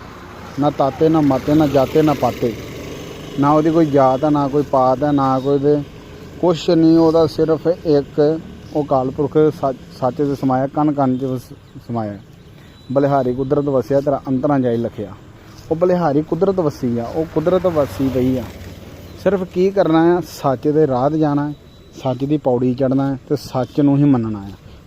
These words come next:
ਸੱਚ ਹੀ ਸਭ ਕੁਝ ਆ। ਜਦੋਂ ਤੁਸੀਂ ਇਹ ਦੋ ਗੱਲਾਂ ਸਮਝੋਗੇ, ਇੱਕ ਵਿਖਾਵਾ ਕਰਨਾ ਬੰਦ ਕਰਤਾ, ਦੂਜੀ ਨਿੰਦਿਆ, ਚੁਗਲੀ,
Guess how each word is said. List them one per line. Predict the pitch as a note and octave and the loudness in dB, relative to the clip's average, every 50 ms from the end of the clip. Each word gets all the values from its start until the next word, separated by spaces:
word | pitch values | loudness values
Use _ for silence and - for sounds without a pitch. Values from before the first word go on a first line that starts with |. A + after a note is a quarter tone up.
| - - | -20 -20
ਸੱਚ | - - - D3 D3 C#3 - - | -14 -6 -2 -2 -2 0 2 2
ਹੀ | E3+ C#3+ D3 D#3 D#3+ | 2 2 2 0 0
ਸਭ | - - C3+ B2+ B2 | 0 -2 -2 -2 -2
ਕੁਝ | A#2+ B2+ B2+ A2 A2 A2 | -2 -4 -4 -4 -4 -8
ਆ। | G2 - - - - - - - - - - - - - - - - - - - - | -8 -10 -14 -20 -20 -20 -20 -20 -20 -20 -20 -20 -20 -20 -20 -20 -20 -20 -14 -4 0
ਜਦੋਂ | E3 F3 G3 A3 A3 | 2 2 2 2 2
ਤੁਸੀਂ | A3 G#3 F3+ F#3+ G#3 | 0 -2 -2 2 2
ਇਹ | G#3+ | 2
ਦੋ | F#3 E3 D#3+ D3+ | 2 4 2 2
ਗੱਲਾਂ | D3 D#3+ D#3+ F3 F3 | 2 4 2 2 2
ਸਮਝੋਗੇ, | E3 D3+ D#3+ E3+ F3+ F#3+ G3 | 2 0 0 0 0 0 0
ਇੱਕ | F3 F#3 | 0 0
ਵਿਖਾਵਾ | F3+ E3 E3+ - - - C3+ C3 C#3 D3 | 0 0 0 -4 -2 -2 0 2 2 2
ਕਰਨਾ | D3 D#3 D3+ D3+ D#3+ D#3+ | 2 2 2 2 4 2
ਬੰਦ | D3+ D3 D3 C#3+ C#3+ | 2 2 2 2 2
ਕਰਤਾ, | C3+ C#3+ C#3 C3+ D3+ D3+ | 2 2 2 2 0 0
ਦੂਜੀ | D3 C#3+ C#3+ C3+ C3+ D3+ | 0 0 -2 2 2 4
ਨਿੰਦਿਆ, | D3 C#3 C3+ C3 B2+ C3 C#3 C#3+ C#3+ | 4 4 4 4 2 2 4 2 2
ਚੁਗਲੀ, | C#3 C3+ - D3 C3+ B2+ C#3 C#3 C#3+ D3+ | 2 0 -2 -2 0 2 2 4 4 2